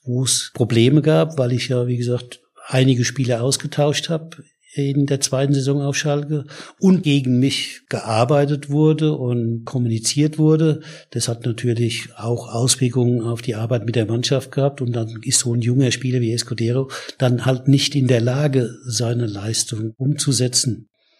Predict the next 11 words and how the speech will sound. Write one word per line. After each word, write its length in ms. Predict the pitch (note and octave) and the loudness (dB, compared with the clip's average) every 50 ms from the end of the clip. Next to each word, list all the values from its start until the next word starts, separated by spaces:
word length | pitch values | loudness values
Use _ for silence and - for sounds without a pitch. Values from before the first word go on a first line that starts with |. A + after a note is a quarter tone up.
| _ _ _ _ _ _ _ | _ _ _ _ _ _ _
Insofern 680 | C3 B2 A2+ A#2+ A#2 A#2+ A2+ - B2 A#2 A#2+ A#2+ A2+ A#2 A#2+ | -2 -2 0 0 0 0 0 -2 -2 -2 -2 -4 -6 -6 -4
war 520 | A#2+ A#2 A2+ A2+ A#2+ A#2 A#2 A#2 - - - | 0 2 4 6 6 6 4 0 -4 -6 -4
das 260 | - A#2 A#2 - - | -2 0 2 0 0
aus 240 | G2 A2 A2+ G#2+ - | -2 -4 -6 -4 -2
meiner 320 | A#2+ G#2+ A2+ A#2 A2+ A2+ | -2 -2 0 0 0 0
Sicht 480 | A2 - B2+ A2 - - - - - _ | 0 -2 -4 -4 -6 -6 -6 -10 -20 _
eben 260 | - A#2 A2+ A2+ A#2+ A#2 | -8 -6 -2 0 0 0
der 140 | A#2 A2 | 0 -2
Versuch, 560 | G#2+ - A2+ G#2+ - B2 B2 C3+ C3 - - - | -2 -2 -2 -2 0 -2 -2 -2 -4 -6 -12 -8
Hans 360 | - A2+ G#2+ A2 G#2+ - - | -6 -6 -4 -2 0 -2 -2
Sapai 760 | G#2 A2+ G#2+ A2 G#2+ A2+ A#2 - A#2+ A#2 A#2 A2 A2+ A2+ | -2 -2 -4 -4 -2 -4 -4 -2 0 0 0 0 -2 -4